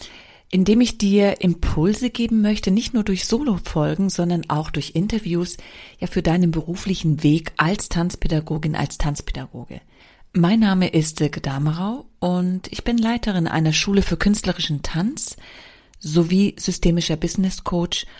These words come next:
und ich versuche dir hier aus beiden Wissensgebieten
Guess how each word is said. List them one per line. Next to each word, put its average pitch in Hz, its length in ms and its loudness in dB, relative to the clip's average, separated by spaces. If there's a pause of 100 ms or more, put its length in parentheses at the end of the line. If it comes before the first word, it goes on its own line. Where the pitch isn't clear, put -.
(100)
und 175 240 2
ich 165 140 -2
versuche 185 360 2
dir 170 220 4
hier 196 640 2 (140)
aus 151 320 2
beiden 180 440 0
Wissensgebieten 160 920 0